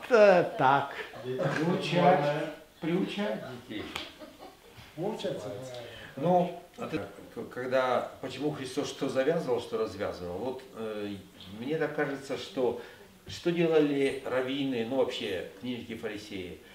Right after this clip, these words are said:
Speaker 2: Они развязывали те заповеди, которые касались вот такой реальной жизни. Ну, там, прогневаться, там, изменить жене, там, что-то. Тут они все так попроще. А вот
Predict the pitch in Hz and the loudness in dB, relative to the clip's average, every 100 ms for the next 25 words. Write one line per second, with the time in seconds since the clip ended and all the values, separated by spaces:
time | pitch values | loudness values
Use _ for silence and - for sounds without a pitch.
0 | - - - 123 147 180 180 - 131 131 | -20 -20 -8 -4 0 0 0 0 2 0
1 | 123 156 165 151 147 135 131 127 123 - | 4 8 8 8 6 6 6 2 0 0
2 | - - - - 160 151 - 180 190 156 | -8 -18 -18 -2 2 4 6 6 6 4
3 | 120 113 104 113 147 160 147 131 - - | 2 -4 -2 0 2 2 2 0 -2 2
4 | 151 151 131 107 127 135 - - - 123 | 4 6 2 0 -2 -2 -4 -14 -8 -6
5 | 120 127 120 123 120 120 113 101 85 87 | 0 2 4 4 4 0 -2 -6 -8 -8
6 | 110 117 110 - 180 180 127 135 135 131 | -8 -4 -2 0 0 0 -2 0 0 0
7 | - 127 123 120 120 123 120 113 - - | 0 0 2 2 0 -2 -2 -6 -10 -10
8 | 139 135 160 160 151 143 151 139 131 131 | -10 -6 -6 -6 -4 0 0 0 -2 -2
9 | 127 123 117 - 135 120 - - - - | -2 -4 -6 -4 -2 -2 -4 -6 -18 -6
10 | 247 220 190 185 180 160 - - - - | -4 0 0 2 0 0 0 -8 -20 -20
11 | - - - - 139 110 - - - - | -20 -20 -10 -4 0 0 -2 -14 -20 -20
12 | - - - 113 131 120 - - - 120 | -20 -20 -14 -10 -4 -2 -2 -8 -4 0
13 | 160 165 | 2 0